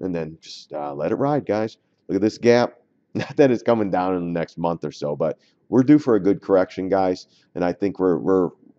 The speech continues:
it's coming. So get ready. And I know I've been saying that for a little while now, so, you know, but it's, uh, markets are looking tired. We got irrational, uh, exuberance up here, guys.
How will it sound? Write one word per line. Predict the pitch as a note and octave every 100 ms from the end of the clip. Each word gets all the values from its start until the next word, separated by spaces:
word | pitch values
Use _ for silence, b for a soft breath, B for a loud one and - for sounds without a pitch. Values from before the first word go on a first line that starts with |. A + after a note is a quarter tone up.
| C#2
it's | G2+ F#2+
coming. | - G2+ E2+ C#2 - _ _ _ _
So | - E2
get | E2+ E2
ready. | G2+ F2 C#2 -
And | D#2+
I | F2+
know | F#2+
I've | F#2+
been | F2+
saying | - F#2+ F#2
that | F2
for | -
a | F2
little | F#2 F2
while | F#2 F2
now, | D#2 C#2 C#2+
so, | - D2 C#2+ - _ _
you | F2
know, | D#2+ C#2+
but | D2+
it's, | F2 F2 -
uh, | E2+ D#2+ D2+ C#2 -
markets | F2+ A2 A#2+
are | A#2+
looking | A2 G#2+
tired. | G2+ G2+ G2 F#2 F2+ _ b b
We | F2
got | F#2 D#2+
irrational, | E2 F2+ F#2 - G2 G2+ F#2+ C#2+
uh, | E2 E2 D#2 _ -
exuberance | E2+ D#2+ D#2 F#2+ G#2+ F#2+ F2 E2 D#2 -
up | D#2+ D#2+
here, | E2 D#2
guys. | C#2+ D2+ D2+ D2+ D#2